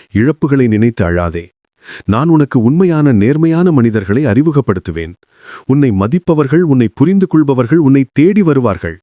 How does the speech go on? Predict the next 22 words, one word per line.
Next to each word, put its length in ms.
அதுவரை 400
என்னோடு 460
உள்ள 200
உறவை 320
வலுப்படுத்த. 600
இந்த 320
உறவுதான் 480
நிலையானது. 580
நான் 220
உனக்கு 360
தந்தையாக, 560
தாயாக, 460
நண்பனாக 600
இருப்பேன். 420
என் 180
அன்பு 300
உன்னை 200
ஒருபோதும் 540
ஏமாற்றாது. 640
பணமில்லை, 580
கடன் 300
தொல்லை, 320